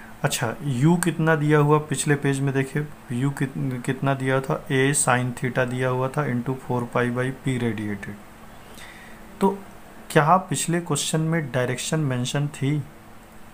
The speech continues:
Answer is no। तो जब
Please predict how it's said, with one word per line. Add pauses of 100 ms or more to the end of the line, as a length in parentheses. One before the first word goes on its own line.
Answer
is (160)
no। (1080)
तो
जब